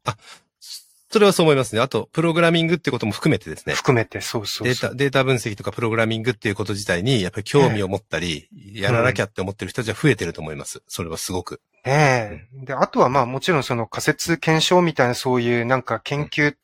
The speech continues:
Speaker 2: プロジェクト、プレゼンの型みたいなものもすごくね、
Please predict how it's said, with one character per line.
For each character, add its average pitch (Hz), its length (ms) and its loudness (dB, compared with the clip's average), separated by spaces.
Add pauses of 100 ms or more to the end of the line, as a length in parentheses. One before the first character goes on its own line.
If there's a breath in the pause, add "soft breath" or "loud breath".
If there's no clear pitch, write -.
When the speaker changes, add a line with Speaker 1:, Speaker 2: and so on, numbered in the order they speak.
Speaker 2:
プ 156 100 0
ロ 180 80 6
ジ 175 120 4
ェ - 20 0
ク - 120 -14
ト、 120 380 0 (140 loud breath)
プ - 100 -12
レ 139 80 0
ゼ 156 140 0
ン 147 80 -2
の 143 80 -6
型 - 280 0
み 180 120 -2
た 156 160 0
い 117 40 -4
な 113 80 -6
も 117 120 -6
の 113 100 -8
も 104 220 -10 (260 loud breath)
す - 220 -2
ご 127 100 -2
く 107 380 -4
ね、 113 380 2